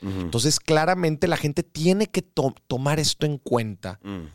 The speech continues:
Speaker 2: al momento de hacer una inversión a bien re-, eh, en, en, en bolsa, que otra vez tiene que ser un mediano, largo plazo,
Speaker 1: Sí.
Speaker 2: para que aun y cuando tengas bajadas,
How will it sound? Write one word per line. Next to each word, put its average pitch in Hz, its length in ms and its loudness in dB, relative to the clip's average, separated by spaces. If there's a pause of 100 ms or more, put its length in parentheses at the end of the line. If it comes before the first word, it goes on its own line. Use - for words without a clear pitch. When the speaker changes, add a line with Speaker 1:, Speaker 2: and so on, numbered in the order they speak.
Speaker 2:
al 131 180 0
momento 131 600 2
de 147 60 6
hacer 131 180 2
una 143 100 -4
inversión 127 500 0
a 131 40 0
bien 123 180 0
re-, 123 160 -2
eh, 120 240 -2
en, 113 140 -6
en, 113 180 -2
en 107 260 0
bolsa, 120 400 4 (280)
que - 100 -4
otra 127 200 2
vez 113 120 2
tiene 127 160 -2
que - 80 -2
ser 139 120 2
un 139 120 0
mediano, 127 480 4
largo 120 360 0
plazo, 117 420 0
Speaker 1:
Sí. 98 80 0 (560)
Speaker 2:
para 131 320 4
que 127 360 0
aun 143 300 4
y 226 60 4
cuando 180 400 4
tengas 180 420 2
bajadas, 147 840 0